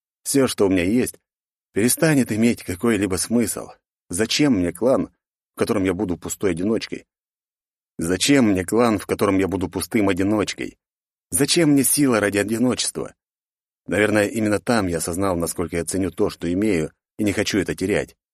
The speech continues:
Злой Варк мог все испортить,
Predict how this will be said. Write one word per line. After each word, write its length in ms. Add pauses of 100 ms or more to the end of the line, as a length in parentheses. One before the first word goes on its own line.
(680)
Злой 380
Варк 300
мог 160
все 180
испортить, 600